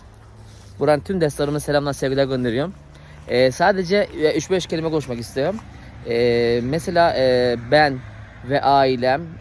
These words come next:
e, hep birlikte vlogumuzu çekiyoruz. Günlük vlogumuzu çekiyoruz. Ekstrem bir olay yaşamıyoruz. Hani biz de, e, bu günleri yaşarken sizler de izliyorsunuz. Herkese çok selamlar gönderiyorum. Çok teşekkür ederim herkes beni izlediği için. Tabii ki de hatalarım, kusurlarım vardır.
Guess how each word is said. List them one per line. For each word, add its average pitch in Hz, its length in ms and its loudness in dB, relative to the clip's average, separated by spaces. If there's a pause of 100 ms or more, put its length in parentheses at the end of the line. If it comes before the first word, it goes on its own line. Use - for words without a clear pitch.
e, 113 240 -4
hep 147 220 -6
birlikte 143 460 -4
vlogumuzu 139 400 -4
çekiyoruz. 113 380 -8
Günlük 131 200 -6
vlogumuzu 135 300 -4
çekiyoruz. 127 380 -8 (720)
Ekstrem 156 460 0
bir 147 40 -4
olay 143 260 2
yaşamıyoruz. 151 560 -4 (1000)
Hani 180 240 0
biz 175 180 -4
de, 202 240 6
e, 156 340 4
bu 175 100 -6 (100)
günleri 185 300 2
yaşarken 175 600 2
sizler 147 360 2
de 170 60 -2
izliyorsunuz. 151 640 -4 (540)
Herkese 139 320 -2
çok - 180 -10
selamlar 127 440 0
gönderiyorum. 117 420 -4
Çok - 120 -12
teşekkür 147 320 -4
ederim 127 160 -2
herkes 135 280 0
beni 131 140 -2
izlediği 123 380 -4
için. 147 220 -10 (760)
Tabii 185 160 -6
ki 180 100 -10
de 190 180 4
hatalarım, 190 500 0
kusurlarım 190 440 -4
vardır. 175 340 2